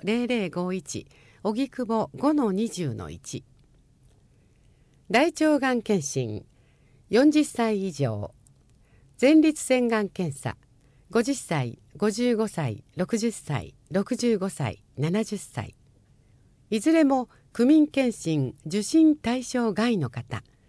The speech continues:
社会保険などに加入の方。区民健診受診対象の方は、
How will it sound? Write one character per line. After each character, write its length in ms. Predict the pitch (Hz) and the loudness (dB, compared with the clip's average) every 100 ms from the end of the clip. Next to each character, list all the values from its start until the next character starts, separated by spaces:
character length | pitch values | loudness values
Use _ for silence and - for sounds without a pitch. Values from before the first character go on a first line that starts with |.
| _ _ | _ _
社 200 | - 233 | -4 -4
会 220 | - 294 | 2 0
保 120 | 285 285 | 2 -2
険 220 | 254 220 | 0 -2
な 180 | 202 165 | -2 -2
ど 100 | 160 | -2
に 160 | 143 | -4
加 200 | - 147 | -4 -8
入 200 | 160 202 | -4 -4
の 160 | 185 143 | -4 -8
方。 320 | 135 - 117 - _ _ _ _ _ _ _ _ _ _ | -10 -12 -14 -16 _ _ _ _ _ _ _ _ _ _
区 140 | - 254 | -2 6
民 240 | 320 302 | 8 8
健 240 | 302 294 | 6 2
診 260 | 269 208 185 | 2 0 0
受 160 | 160 202 | 0 0
診 300 | 320 311 294 | 6 6 6
対 200 | 247 277 | 2 0
象 280 | - 285 | 0 0
の 100 | 254 | 0
方 300 | 240 233 208 | -2 -4 -2
は、 160 | 160 98 | -4 -6